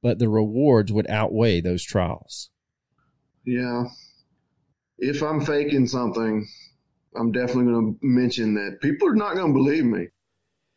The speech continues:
Speaker 2: They're, they're gonna, they're gonna try to sabotage me because they know, they know it's true,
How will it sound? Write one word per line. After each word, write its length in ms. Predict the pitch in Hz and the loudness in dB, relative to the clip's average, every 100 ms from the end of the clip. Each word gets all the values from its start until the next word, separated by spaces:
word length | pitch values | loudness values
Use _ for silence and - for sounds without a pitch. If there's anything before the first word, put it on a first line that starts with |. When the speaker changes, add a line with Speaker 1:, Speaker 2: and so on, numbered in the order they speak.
| - | -6
Speaker 2:
They're, 200 | 165 147 | -2 -2
they're 180 | 165 | -2
gonna, 180 | 226 147 | 0 0
they're 200 | 131 175 | 0 0
gonna 160 | 151 127 | 0 -2
try 260 | - 147 | -2 -4
to 60 | 131 | -6
sabotage 640 | 117 139 123 117 110 98 | -6 -4 -4 -4 -4 -4
me 220 | 98 92 95 | -4 -6 -4
because 460 | 104 120 117 110 127 | -6 -2 -2 -2 -2
they 140 | 127 | -4
know, 280 | 123 131 156 | -2 -2 -2
they 140 | 160 | -2
know 220 | 185 214 240 | 0 0 0
it's 180 | - - | -4 -8
true, 680 | - 339 - 165 147 127 | -6 -2 2 2 2 -2